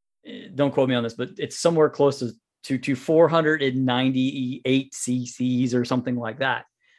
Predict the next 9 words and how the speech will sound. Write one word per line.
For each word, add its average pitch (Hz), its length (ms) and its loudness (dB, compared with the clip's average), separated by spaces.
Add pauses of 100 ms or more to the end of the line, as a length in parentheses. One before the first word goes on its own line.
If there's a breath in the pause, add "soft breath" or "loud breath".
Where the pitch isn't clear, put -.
(640)
That 170 320 2
I 226 180 4
think 214 200 4
would 170 120 0
be 143 120 0
cool 143 560 4 (440)
because 151 340 2
you'd 156 140 -6
have 180 340 -2